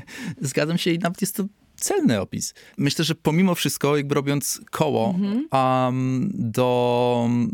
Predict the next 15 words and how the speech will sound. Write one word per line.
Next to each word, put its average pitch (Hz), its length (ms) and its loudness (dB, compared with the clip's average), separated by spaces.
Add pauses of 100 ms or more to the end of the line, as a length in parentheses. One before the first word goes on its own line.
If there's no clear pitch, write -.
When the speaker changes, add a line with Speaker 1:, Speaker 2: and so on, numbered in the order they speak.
Speaker 1:
tej 131 140 2
rozmowy 120 460 2 (540)
o 131 80 2
języku 127 560 2
i 123 60 4
o 120 60 2
definiowaniu 123 540 2
fotografii 127 600 0
i 123 40 2
o 120 40 0
tym, 123 140 0
żeby 120 160 -4
przykładać 123 680 -2
do 120 220 0
fotografii, 117 960 0